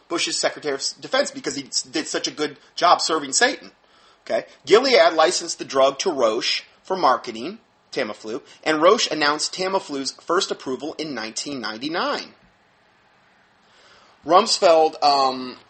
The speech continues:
makes a five million dollar killing on the bird flu drug. This is from the Independent U K in, um, March twelfth,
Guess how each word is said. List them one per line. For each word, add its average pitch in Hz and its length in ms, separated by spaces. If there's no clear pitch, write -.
makes 156 260
a 147 60
five 202 400
million 190 220
dollar 156 180
killing 196 360
on 139 120
the 139 40
bird 180 220
flu 151 140
drug. 117 200
This 160 160
is 175 100
from - 120
the 139 160
Independent 151 400
U 135 120
K 135 520
in, 110 480
um, 104 480
March 127 280
twelfth, 131 340